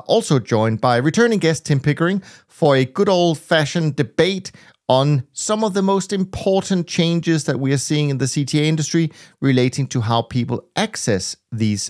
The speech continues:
strategies. Andrew and Tim, it's great to have you both back on the podcast this week. Tell me what's going on where you are today. Andrew.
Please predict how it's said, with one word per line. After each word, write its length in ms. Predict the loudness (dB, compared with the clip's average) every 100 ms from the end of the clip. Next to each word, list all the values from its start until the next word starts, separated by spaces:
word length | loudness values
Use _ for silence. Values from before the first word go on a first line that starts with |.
| _
strategies. 760 | -12 -4 -4 -4 -8 -10 -14 -16 -14 -12 -10 -12 -16 _ 0
Andrew 320 | 2 2 2
and 100 | 2
Tim, 240 | -2 -2
it's 200 | -2 -4
great 260 | -2 -2 0
to 80 | 2
have 180 | 2 0
you 80 |
both 360 | 0 2 0 -2
back 240 | -2 -2
on 100 | -2
the 80 | -2
podcast 460 | 0 0 2 0 2
this 180 | -2 -2
week. 300 | -4 -6 -20 -20 -20 -20 _ _
Tell 140 | -2 0
me 80 | 2
what's 200 | 0 0
going 220 | -2 0
on 220 | 0 0
where 100 | 0
you 160 | 2 0
are 100 | 0
today. 400 | 0 0 0 -2 -6 -8
Andrew. 440 | -6 -4 -4 -6